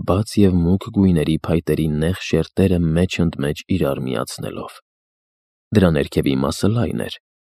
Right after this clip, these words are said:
իսկ ներսի կողմից հրաշալի ձյուտված էր։ Նրա վրա, սակայն, առանձնապես մեծ տպավորություն թողեցին շերեփների,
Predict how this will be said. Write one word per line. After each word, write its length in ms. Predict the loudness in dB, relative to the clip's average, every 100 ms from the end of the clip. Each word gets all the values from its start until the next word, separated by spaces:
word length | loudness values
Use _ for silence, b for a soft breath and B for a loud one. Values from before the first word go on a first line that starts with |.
| -2
իսկ 240 | -2 2
ներսի 340 | 2 2 0 0
կողմից 440 | 0 2 0 -2
հրաշալի 520 | 0 -2 0 -2 -2
ձյուտված 560 | -4 -6 -8 -8 -8 -10
էր։ 120 | -12 -14 -20 _ _ _ _ _ _ _ _ 2
Նրա 180 | 6 6
վրա, 220 | 4 0
սակայն, 460 | 0 -2 0 0 0
առանձնապես 640 | 0 0 0 -2 0 0
մեծ 280 | 2 0 0
տպավորություն 680 | -2 0 0 2 0 0 -2
թողեցին 560 | 0 -2 -2 0 0 0 -4 _ _
շերեփների, 680 | -2 2 2 0 -4 0 2